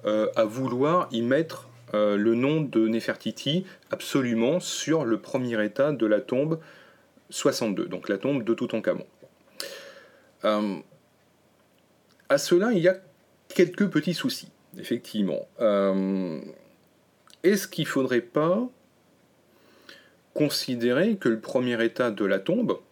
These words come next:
si premier état il y a, euh, il ne s'agirait pas de la tombe de Mirétaton, donc en fait, la sœur aînée de Toutankhamon, qui va prendre le pouvoir à la mort d'Akhenaton. Et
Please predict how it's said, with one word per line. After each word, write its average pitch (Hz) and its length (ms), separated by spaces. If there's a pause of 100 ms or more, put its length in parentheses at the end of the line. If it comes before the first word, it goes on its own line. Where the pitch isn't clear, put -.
(260)
si - 220
premier 107 360
état 104 300
il 107 180
y 113 120
a, 233 80 (1160)
euh, 107 920 (140)
il 139 160
ne 139 80
s'agirait 135 800 (260)
pas 175 280
de 127 220
la 127 160
tombe 170 400
de 123 140
Mirétaton, 123 640 (480)
donc 107 180
en 101 80
fait, 190 340 (220)
la 104 220
sœur 127 540
aînée 117 360
de 101 160
Toutankhamon, 107 600
qui 113 240
va 123 160
prendre 131 260
le 113 100
pouvoir 135 520 (580)
à 117 140
la 107 120
mort 160 360
d'Akhenaton. - 560 (1120)
Et 113 360